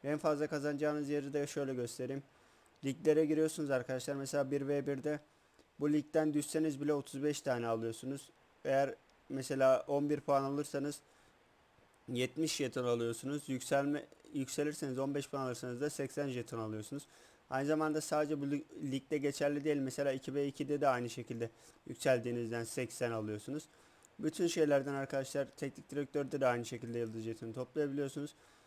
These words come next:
Bütün liglerden bu yıldız jetonlarını toplayabilirsiniz. Böylece kolay bir şekilde bin jeton biriktirebilirsiniz. Yani ben, e, yakın bir zamanda atmıştım. Bir hafta olmuyor bile yıldız jetonu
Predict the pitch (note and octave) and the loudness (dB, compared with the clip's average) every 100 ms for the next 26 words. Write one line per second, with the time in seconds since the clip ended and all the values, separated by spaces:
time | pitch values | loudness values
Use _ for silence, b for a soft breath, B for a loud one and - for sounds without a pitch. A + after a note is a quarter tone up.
0 | B - D3 E3 D#3+ - _ - C#3+ C3+ | B -12 -4 -2 -2 -6 _ -6 -4 0
1 | D#3 C#3+ C#3+ C#3 C#3+ C#3 C#3 C#3+ C#3+ C#3 | 2 4 2 0 0 0 -2 -4 -4 -4
2 | C3+ B2+ A2 C#3 - D3+ B2+ C#3 D#3+ C#3+ | -4 -4 -4 -4 -2 -2 0 -2 -4 -4
3 | D3 - b b b b - C#3+ D3 D3 | -8 -8 b b b b -2 0 0 2
4 | D3+ D3+ C3+ C3+ C3 B2+ C#3+ C3+ D3 C#3 | 4 4 2 -4 -6 -4 0 2 2 0
5 | - _ - C#3 C3 D#3 D3 C3+ C3 D3 | -6 _ -14 -6 -4 0 0 0 0 0
6 | C#3+ C#3 C3+ B2 A2+ A#2+ A#2+ B2 B2+ B2+ | 0 -2 -6 -6 -4 -2 -2 0 0 -2
7 | b b b b - B2 A#2+ B2 C3+ D3+ | b b b b -6 0 2 2 2 0
8 | C#3+ C#3 C#3+ C#3+ D3+ D3 - - C3 C#3 | 0 0 0 2 4 2 -2 -4 2 4
9 | C3+ C3+ C3+ D3 D3 A#2+ A#2 A#2 A2+ A2+ | 4 2 0 2 0 0 -2 0 -2 -4
10 | A2 A#2 B2 A#2+ | -6 -6 -6 -8